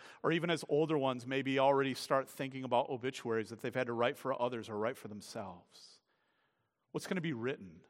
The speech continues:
What's gonna be remembered? "There was none who sold himself to do what was evil in the sight of the Lord like Ahab, whose Jezebel his wife incited. He acted very abominably in going after idols as the Amorites had done,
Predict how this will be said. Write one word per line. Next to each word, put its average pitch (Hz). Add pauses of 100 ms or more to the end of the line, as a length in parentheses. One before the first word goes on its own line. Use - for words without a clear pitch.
(320)
What's 160
gonna 185
be 170
remembered? 117 (240)
"There 208
was 202
none 175
who 226
sold 185
himself 175
to 180
do 160
what 156
was 147
evil 185
in 185
the 180
sight 165
of 147
the 151
Lord 143
like 135
Ahab, 139
whose 135
Jezebel 147
his 120
wife 127
incited. 107 (240)
He 180
acted 165
very 196
abominably 185
in 180
going 175
after 156
idols 180
as 131
the 143
Amorites 165
had 135
done, 131